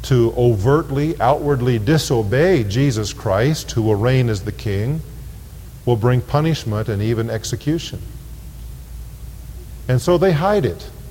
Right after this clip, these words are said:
At the end of Christ's reign, Satan then is released that he might go out throughout the earth and to bring together all of these people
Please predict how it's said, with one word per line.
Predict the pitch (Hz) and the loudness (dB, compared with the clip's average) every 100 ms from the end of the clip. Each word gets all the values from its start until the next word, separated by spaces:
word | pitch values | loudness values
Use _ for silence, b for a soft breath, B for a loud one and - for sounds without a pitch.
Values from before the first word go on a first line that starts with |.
| - - - - - - - - - - - - - | -16 -18 -18 -20 -20 -18 -18 -18 -18 -18 -18 -18 -6
At | 113 120 | -2 0
the | 127 | 0
end | - 180 214 214 208 | 2 2 4 2 2
of | 143 - | 0 -2
Christ's | 170 175 170 143 | 0 2 0 -2
reign, | 131 156 127 104 113 127 B B B | -2 0 0 -2 -2 -6 B B B
Satan | - - 196 226 190 175 | -8 4 4 6 2 2
then | 147 160 160 | 4 4 4
is | 147 117 | 2 2
released | 135 135 165 131 117 - | 2 2 2 2 0 -2
that | 104 | 0
he | 160 | 2
might | 190 175 175 131 | 2 2 2 0
go | 131 | 0
out | 123 156 214 214 139 139 - | 2 2 2 0 -10 -10 -6
throughout | 160 165 190 185 | 0 4 2 2
the | 156 | 0
earth | 156 131 85 - - B B B B B B B - | 2 0 -2 -8 -14 B B B B B B B 0
and | 123 | 2
to | 120 123 | 4 2
bring | 101 135 190 214 214 | 4 6 6 4 2
together | - 165 180 160 117 | 2 4 6 6 4
all | - 123 175 190 | 4 6 6 6
of | |
these | 165 170 | 4 2
people | - - 180 170 92 87 | 0 0 0 0 -2 -6